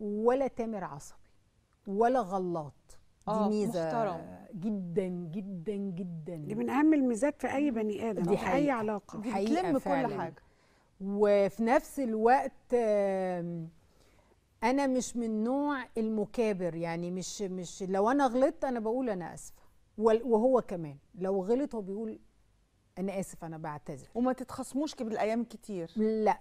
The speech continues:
Speaker 1: ده برضو لأن احنا مقررين إن طول الخصام مؤذي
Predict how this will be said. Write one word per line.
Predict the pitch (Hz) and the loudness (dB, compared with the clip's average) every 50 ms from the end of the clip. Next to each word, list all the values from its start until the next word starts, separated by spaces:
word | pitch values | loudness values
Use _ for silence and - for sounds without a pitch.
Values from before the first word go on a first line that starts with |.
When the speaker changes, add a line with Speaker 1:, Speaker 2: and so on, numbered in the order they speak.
| - 247 | -2 -2
Speaker 1:
ده | 190 202 220 | 2 4 4
برضو | 214 226 240 262 254 240 233 262 269 269 277 | 6 6 6 6 4 2 0 -2 0 0 0
لأن | 262 226 202 190 196 196 208 | -2 -2 -2 -4 -4 -6 -6
احنا | 220 202 - - 247 247 247 254 254 247 - - _ - 233 214 202 208 208 202 202 208 | -8 -10 -8 -10 -8 -6 -6 -6 -8 -8 -12 -20 _ -12 -8 -6 -6 -4 -4 -4 -4 -4
مقررين | 202 - - 220 214 202 202 196 185 190 190 170 156 156 - - _ - | -6 -4 -4 -4 -2 0 -2 -2 -2 -4 -6 -6 -8 -10 -14 -18 _ -8
إن | 214 226 240 254 247 247 254 247 240 226 202 - _ _ _ _ _ _ | -6 -6 -4 -4 -4 -4 -4 -4 -6 -8 -10 -16 _ _ _ _ _ _
طول | 247 269 294 320 294 262 | -2 0 2 2 2 2
الخصام | 226 202 185 - 240 220 196 - - 254 262 277 294 302 294 - - _ _ _ _ _ _ | 0 0 -2 -4 -4 -4 -4 -4 -4 -2 -2 -2 -2 -4 -6 -8 -14 _ _ _ _ _ _
مؤذي | 226 220 220 233 262 247 190 143 170 156 | -4 0 0 0 0 -2 -4 -6 -8 -10